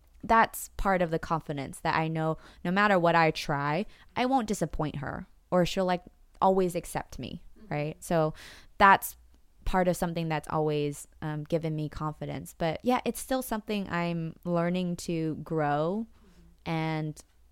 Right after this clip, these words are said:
how I do that is constant reminders to myself. You have to look back at your achievements and you have to remind yourself that you did this.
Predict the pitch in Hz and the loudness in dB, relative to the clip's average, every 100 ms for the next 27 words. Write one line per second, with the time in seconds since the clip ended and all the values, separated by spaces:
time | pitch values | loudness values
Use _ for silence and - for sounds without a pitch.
0 | _ - - 165 185 190 180 170 175 202 | _ -20 -12 -6 0 2 2 0 -2 0
1 | 202 - 180 160 - - _ - - - | 0 2 -2 -2 -8 -20 _ -20 -6 -2
2 | 214 208 240 185 175 151 185 160 - - | -2 0 -2 0 -2 -2 -2 -2 -4 -8
3 | 151 165 - - - - - 262 320 330 | -6 -4 -4 -4 -6 -10 0 2 4 4
4 | 277 240 214 196 - 175 160 - 170 - | 2 4 4 4 0 0 0 -2 -6 -6
5 | 104 - - - - - - 180 180 180 | -12 -10 -14 -14 -20 -20 -6 -2 -2 -2
6 | 180 180 - 180 165 156 160 165 151 - | -4 -4 -2 -2 0 -2 -2 -2 -4 -4
7 | 135 170 - - - - 175 175 196 175 | -4 -4 -8 -20 -8 -2 0 2 0 2
8 | 156 135 - - - | -2 -2 -8 -8 -10